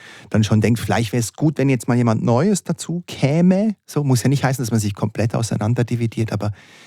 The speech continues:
immer wieder ein bisschen eine, eine neue Befruchtung kann, äh, auch wohltuend sein. Aber was ich zum Beispiel auch sehr gut finde, ist, äh, einen Regisseur, mit dem ich sehr gerne arbeite und den ich sehr ge-,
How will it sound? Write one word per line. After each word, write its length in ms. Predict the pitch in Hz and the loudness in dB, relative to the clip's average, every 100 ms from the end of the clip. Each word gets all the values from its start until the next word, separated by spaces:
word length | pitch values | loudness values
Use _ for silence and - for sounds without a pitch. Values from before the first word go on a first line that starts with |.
| - | -6
immer 200 | - 120 | 2 2
wieder 220 | 110 107 107 | 2 0 0
ein 60 | |
bisschen 280 | 104 101 104 | 0 -2 0
eine, 280 | 95 98 - | 0 -2 -4
eine 180 | 95 98 | -4 -2
neue 300 | 104 107 120 | 0 2 2
Befruchtung 520 | 107 95 - 110 - | 0 -4 -4 -2 -4
kann, 300 | 107 101 107 | -4 -4 -4
äh, 160 | 107 98 - | -6 -12 -8
auch 280 | - 127 - | -2 -2 0
wohltuend 640 | 120 120 135 - 123 120 | 0 0 -2 -2 0 0
sein. 400 | 113 104 101 107 - - - - - - _ | 0 0 0 -2 -4 -20 -20 -20 -20 -20 _
Aber 220 | - 110 | -2 0
was 160 | 110 113 | 2 0
ich 100 | 131 | -4
zum 120 | - | -2
Beispiel 240 | 120 110 - | -4 -2 -2
auch 220 | 165 160 | -2 -4
sehr 160 | - 139 | -2 -2
gut 300 | 127 - - - | -2 -8 -16 -16
finde, 440 | - 123 120 113 | 2 4 4 2
ist, 340 | 104 104 - | 0 -2 -6
äh, 260 | - - - - | -10 -12 -14 -12
einen 300 | 104 104 104 | -6 -2 -2
Regisseur, 420 | 101 104 101 113 | -4 -6 -2 2
mit 220 | 113 107 | 2 0
dem 120 | 107 101 | 0 -2
ich 280 | 95 - - - | -4 -8 -20 -16
sehr 280 | - 110 | -6 -2
gerne 260 | 110 110 117 | 0 0 0
arbeite 380 | 113 110 107 110 | -2 -2 -2 -2
und 100 | 110 | -4
den 80 | 107 | -2
ich 140 | 110 | 0
sehr 120 | 110 | -2
ge-, 140 | 110 | 0